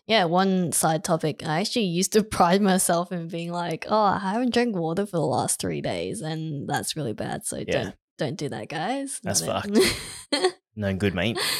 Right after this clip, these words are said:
Speaker 1: Yeah, and I think also don't be, don't find fitness in terms of just because gym is a, a very stereotypical and it is a very exact, literal workout fitness thing.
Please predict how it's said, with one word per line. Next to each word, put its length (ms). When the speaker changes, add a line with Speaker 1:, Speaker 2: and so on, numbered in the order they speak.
Speaker 1:
Yeah, 340
and 100
I 80
think 320
also 840
don't 640
be, 840
don't 220
find 340
fitness 500
in 120
terms 320
of 160
just 220
because 340
gym 400
is 240
a, 380
a 60
very 280
stereotypical 1000
and 160
it 140
is 180
a 60
very 380
exact, 720
literal 680
workout 580
fitness 360
thing. 300